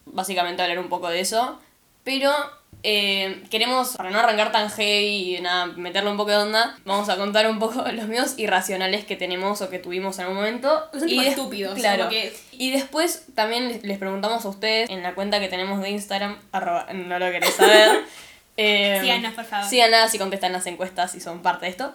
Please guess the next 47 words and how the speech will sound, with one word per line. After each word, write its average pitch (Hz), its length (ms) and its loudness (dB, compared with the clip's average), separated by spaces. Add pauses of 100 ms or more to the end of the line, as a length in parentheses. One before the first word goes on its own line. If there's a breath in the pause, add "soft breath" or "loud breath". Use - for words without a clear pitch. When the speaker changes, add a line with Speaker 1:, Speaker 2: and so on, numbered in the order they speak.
Speaker 2:
Claro. 196 200 -8 (300)
Speaker 1:
Miedos 247 320 4
irracionales 208 560 0
que, 175 340 -6 (360)
que 196 100 -6
tienen 233 480 2
o, 196 220 -2
o 196 40 -2
que 196 120 -8
tuvieron 196 340 0
cuando 180 180 -2
eran 185 120 0
más 185 160 -6
chicos, 226 500 -4
que 190 100 -12
generalmente 226 460 4
cuando 202 180 -2
uno 214 80 -2
es 220 80 -2
más 190 180 -8
chico 226 380 -2 (280 soft breath)
Speaker 2:
Son 285 200 -6 (140)
mucho 285 160 -2
más 262 140 4
como 233 180 0
Speaker 1:
l-, 220 80 -2
Speaker 2:
raros, 240 180 0
Speaker 1:
claro, 233 260 12
Speaker 2:
son 208 100 6
Speaker 1:
son 196 80 2
Speaker 2:
rarísimos. 247 580 2
Speaker 1:
muy 269 220 2
Speaker 2:
Son 226 120 0
Speaker 1:
deformes. 381 280 4
Speaker 2:
muy 320 200 4
graciosos 294 300 0
también 214 240 -6
los 220 80 -8
que 214 120 -10
tenemos. 202 500 -8 (280)
Speaker 1:
Sí, 208 200 -4
bueno, 196 160 2
Speaker 2:
Me 247 80 2
reí 240 100 4
Speaker 1:
así 311 180 4
que, 320 60 8
Speaker 2:
mucho. 240 200 0